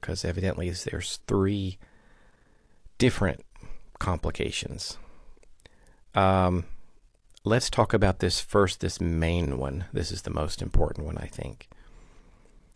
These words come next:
When your target reach, uh, number reaches twenty and you suffer a complication, it means that whatever question you were asking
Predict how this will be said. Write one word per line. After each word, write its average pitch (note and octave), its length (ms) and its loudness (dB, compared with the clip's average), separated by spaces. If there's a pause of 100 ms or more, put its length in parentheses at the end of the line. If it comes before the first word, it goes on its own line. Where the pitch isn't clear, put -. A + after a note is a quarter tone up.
(1160)
When A2+ 260 6
your A#2 120 8
target A2 440 6
reach, G#2+ 260 0 (100)
uh, G2 380 4
number G#2+ 340 6
reaches F#2+ 380 2
twenty D#2+ 400 4 (480)
and F2 220 -2
you E2 80 -2
suffer E2+ 560 -2
a E2 160 -2
complication, D#2 1040 -4 (1900)
it G#2 180 4
means B2+ 560 4
that F#2 220 2
whatever C3 400 4
question G#2 640 4
you G#2 120 2
were F2+ 180 2
asking E2+ 580 -2